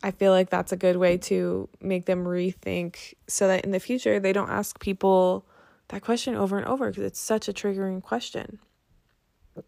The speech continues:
And then a good icy answer. I love this. This is just kinda, like, to throw people in their face because a lot of people don't drink when they're pregnant,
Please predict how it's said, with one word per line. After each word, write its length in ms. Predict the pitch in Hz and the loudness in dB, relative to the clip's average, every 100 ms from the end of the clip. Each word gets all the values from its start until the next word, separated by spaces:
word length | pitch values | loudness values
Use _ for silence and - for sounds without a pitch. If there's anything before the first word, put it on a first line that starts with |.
| _ _ _ _ _ - - - - - _ _ | _ _ _ _ _ -20 -20 -20 -20 -20 _ _
And 120 | 247 | -2
then 100 | 262 | 0
a 80 | 254 | 0
good 300 | 202 202 226 | 2 4 6
icy 500 | - 190 196 190 180 | 4 2 0 -2 -2
answer. 540 | 180 - 185 180 180 - | -4 -2 0 0 -2 -6
I 140 | 226 214 | -10 -6
love 240 | 170 170 | -6 -6
this. 240 | 175 170 170 | -4 -4 -4
This 180 | 190 | -6
is 120 | 208 214 | -6 -8
just 160 | 202 | -6
kinda, 200 | 208 190 | -4 -2
like, 180 | 180 175 | -2 -2
to 120 | 190 | -6
throw 400 | 190 180 180 180 | -6 -2 2 2
people 260 | 180 190 190 | 0 -4 -2
in 60 | |
their 120 | 185 185 | -2 -2
face 260 | 185 185 | -2 -2
because 420 | - 190 185 - - - - | -4 -2 -2 -4 -18 -20 -4
a 20 | 196 | 4
lot 160 | 196 | 4
of 60 | 190 | 4
people 220 | 185 185 | -2 0
don't 240 | 180 175 | -2 -4
drink 180 | 180 180 | -4 -4
when 80 | 180 | -4
they're 100 | 175 | -6
pregnant, 380 | 185 180 180 | -4 -4 -4